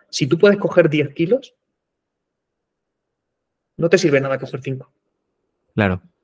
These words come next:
Speaker 1: Aunque hagas más repeticiones, ¿no? No llegas a ese umbral de estímulo, ¿no?
Speaker 2: Ujú, exacto. Ujú.
Speaker 1: Por eso siempre es tan importante tener todos estos aspectos controlados, porque tú dices, "Pero ¿cómo no va a ser? Si le he puesto células madre, ¿cómo no va a mejorar?".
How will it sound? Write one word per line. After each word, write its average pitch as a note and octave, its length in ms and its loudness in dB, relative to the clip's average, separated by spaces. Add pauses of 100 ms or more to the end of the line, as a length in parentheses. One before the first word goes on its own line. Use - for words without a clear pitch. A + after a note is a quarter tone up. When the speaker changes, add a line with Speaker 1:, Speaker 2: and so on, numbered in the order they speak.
(580)
Speaker 1:
Aunque C#3 260 4
hagas D3+ 300 2
más D#3+ 120 2
repeticiones, C#3+ 640 -4
¿no? C#3 180 -8
No C#3+ 100 -2
llegas D3+ 300 2
a E3 40 2
ese D3+ 160 -2
umbral D3 400 0
de C3+ 80 -2
estímulo, C#3 460 -4
¿no? A#3+ 200 -12 (260)
Speaker 2:
Ujú, A2 380 4
exacto. G#2+ 480 -4 (220)
Ujú. A2 160 -2 (140)
Speaker 1:
Por D3 120 6
eso D3+ 140 2
siempre E3 300 0
es E3 60 -2
tan D#3+ 140 -6
importante D#3+ 800 -2
tener C#3+ 320 -2
todos D#3 240 2
estos D#3 200 -2
aspectos D3+ 340 -6
controlados, C#3 380 -6
porque C3 160 -8
tú C3+ 60 -4
dices, C3 140 -6
"Pero B2+ 260 -8
¿cómo F#3 220 -4
no F#3 80 2
va D#3+ 60 0
a C#3 40 -6
ser? F#3 140 -4
Si F#3+ 100 -10
le C#3 80 -2
he - 20 -2
puesto F3 220 -4
células C#3+ 320 -2
madre, D#3 200 2
¿cómo D3+ 140 -2
no E3 80 -2
va E3 60 0
a D#3 40 -2
mejorar?". D3+ 400 -6